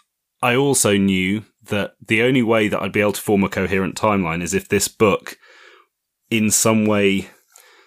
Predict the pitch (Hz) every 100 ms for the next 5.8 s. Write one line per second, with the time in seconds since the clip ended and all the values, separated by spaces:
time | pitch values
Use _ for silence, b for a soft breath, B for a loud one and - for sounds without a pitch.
0 | b b b _ 131 127 120 170 165 147
1 | 147 - - 147 139 135 - 135 - 127
2 | 151 175 - 107 - 110 110 - 107 104
3 | 104 107 - 104 104 107 - 110 107 107
4 | 104 - 98 104 104 135 165 - b b
5 | b b b - - 120 117 113